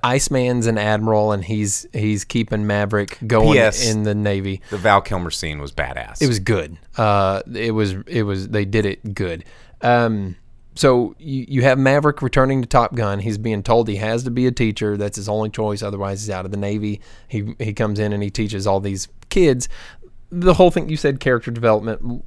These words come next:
Speaker 1: loose and everything. The whole, the whole movie revolves around Goose and his kid Rooster.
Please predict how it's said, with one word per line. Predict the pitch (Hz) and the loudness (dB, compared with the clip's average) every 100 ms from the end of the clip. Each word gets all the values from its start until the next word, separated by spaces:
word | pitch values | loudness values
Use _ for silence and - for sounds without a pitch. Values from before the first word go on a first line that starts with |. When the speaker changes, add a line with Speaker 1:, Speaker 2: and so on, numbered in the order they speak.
| - | -12
Speaker 1:
loose | - 139 143 139 123 - | -6 0 2 2 0 -2
and | 127 | 0
everything. | 117 113 120 117 | 0 0 -2 -4
The | - 135 | -4 4
whole, | 214 208 190 175 - - - - - | 8 8 8 4 -2 -10 -20 -16 -6
the | 151 | 0
whole | 208 202 175 | 4 6 4
movie | 147 - 127 135 139 120 110 | -2 -6 0 4 4 4 2
revolves | 101 104 104 107 107 | 0 2 4 4 2
around | 101 107 101 90 - | 0 0 0 -4 0
Goose | 110 107 - - - - - | 2 2 0 -6 -8 -18 -10
and | 98 90 | -8 -2
his | 117 104 | 0 0
kid | - - 107 92 | -2 0 0 -2
Rooster. | 92 98 92 - 92 | -6 -6 -4 -8 -10